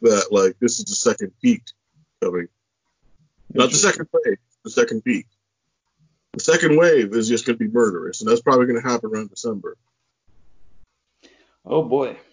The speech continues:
Speaker 2: I sure hope you're wrong about that one, but
Speaker 1: Um, but yeah, like, if you look at the death trends, like, it's just been, like, if they, there was a, this, like, lull, like, basically that slow climb to one hundred thousand.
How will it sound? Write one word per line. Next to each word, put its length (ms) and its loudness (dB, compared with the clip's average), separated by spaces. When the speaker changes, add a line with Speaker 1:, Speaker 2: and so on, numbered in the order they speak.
Speaker 2:
I 160 -4
sure 180 -6
hope 180 -6
you're 120 -4
wrong 180 -4
about 180 -4
that 180 -8
one, 240 -16
but 280 -10
Speaker 1:
Um, 400 0
but 100 4
yeah, 220 4
like, 280 0
if 160 -6
you 160 0
look 200 2
at 100 2
the 80 0
death 300 0
trends, 340 0
like, 300 0
it's 180 -6
just 180 -8
been, 400 0
like, 280 -2
if 100 -4
they, 140 -4
there 140 6
was 260 4
a, 80 0
this, 240 -6
like, 220 2
lull, 360 6
like, 160 2
basically 440 -4
that 180 0
slow 400 2
climb 380 0
to 120 -12
one 200 -2
hundred 240 -2
thousand. 520 2